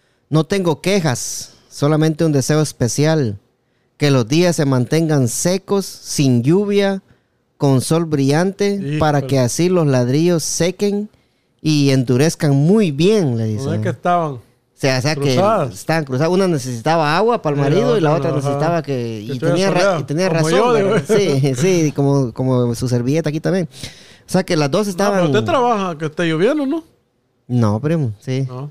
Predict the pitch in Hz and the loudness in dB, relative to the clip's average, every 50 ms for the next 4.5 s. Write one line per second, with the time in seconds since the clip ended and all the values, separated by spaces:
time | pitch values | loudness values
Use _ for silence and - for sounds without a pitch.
0 | - _ _ - 127 131 139 139 135 139 147 143 135 165 220 262 - 233 - 269 | -16 _ _ -8 -6 -4 -2 -2 0 0 0 0 0 0 -2 -2 -2 -6 -6 -4
1 | - - 190 156 143 151 143 139 - _ - 139 135 139 135 131 - - 220 208 | -4 -4 -4 -2 -2 0 -2 -2 -2 _ -6 -2 -2 0 -2 -2 -2 -4 -2 -2
2 | 208 - - 147 123 143 165 185 - 202 170 185 175 185 214 196 190 170 151 - | -2 -6 -4 -2 0 0 0 -2 -2 -2 -2 0 0 0 0 -2 -2 -4 -4 -4
3 | 165 156 147 - _ _ _ - - - - 127 120 117 113 - 143 - 170 180 | -6 -8 -8 -10 _ _ _ -20 -20 -20 -20 -18 -12 -6 -2 -2 -2 0 2 0
4 | 196 185 202 175 139 - - - - | 0 2 0 -2 -2 -4 -10 -16 -20